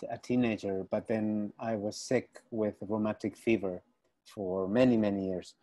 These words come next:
and that didn't allow me to pursue that. Um, so I decided to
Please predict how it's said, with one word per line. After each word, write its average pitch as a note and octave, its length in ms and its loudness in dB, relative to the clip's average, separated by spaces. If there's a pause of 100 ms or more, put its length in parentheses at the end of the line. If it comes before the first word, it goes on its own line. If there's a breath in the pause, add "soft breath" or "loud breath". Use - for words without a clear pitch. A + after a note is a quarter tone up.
(240 soft breath)
and G#2+ 220 -2
that A2+ 300 4
didn't A2+ 180 2
allow G#2 220 4
me G#2 160 -2
to G#2+ 80 -8
pursue G2+ 500 -6
that. F2+ 260 -4 (400)
Um, F#2+ 460 -6 (340)
so G2 800 0 (680)
I A2 140 2
decided G2+ 580 0
to G2+ 440 -4